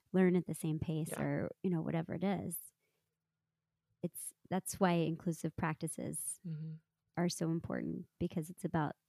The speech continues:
Speaker 2: Right.
Speaker 1: the individual
Speaker 2: Yeah, I
Speaker 1: practices,
Speaker 2: think when
Speaker 1: right?
Speaker 2: we
Speaker 1: Is that
Speaker 2: live,
Speaker 1: what you're trying
Speaker 2: yes,
Speaker 1: to say?
Speaker 2: definitely. I think when we live in a world where my, my Macy and my August are not seen as other,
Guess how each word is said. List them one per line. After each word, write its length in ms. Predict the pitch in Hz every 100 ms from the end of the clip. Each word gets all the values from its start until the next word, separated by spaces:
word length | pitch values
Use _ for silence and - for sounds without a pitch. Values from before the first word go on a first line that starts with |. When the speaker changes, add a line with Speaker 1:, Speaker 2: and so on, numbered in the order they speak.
| -
Speaker 2:
Right. 100 | 151
Speaker 1:
the 120 | -
individual 560 | 170 165 156 156 139 143 - 165 -
Speaker 2:
Yeah, 200 | 240 160
I 100 | 175
Speaker 1:
practices, 20 |
Speaker 2:
think 220 | 233 233
when 120 | 233
Speaker 1:
right? 20 | 202
Speaker 2:
we 100 | 170 156
Speaker 1:
Is 80 | 160
that 60 |
Speaker 2:
live, 40 | 156
Speaker 1:
what 60 |
you're 80 | 147
trying 180 | 202 180
Speaker 2:
yes, 40 |
Speaker 1:
to 40 | 185
say? 180 | 175
Speaker 2:
definitely. 340 | 151 135 120 -
I 80 | 147
think 220 | 165 180
when 120 | 196
we 160 | 170 147
live 360 | 131 143 139 151
in 100 | 160
a 80 |
world 440 | 143 127 123 135 135
where 200 | 147 135
my, 240 | 131 123 - _ 139
my 180 | 135
Macy 400 | 135 131 127 -
and 80 | 139
my 120 | 131
August 460 | 120 117 120 147 -
are 120 | 123
not 280 | 127 120 -
seen 280 | - 123 120
as 160 | 110 -
other, 440 | 113 113 185 254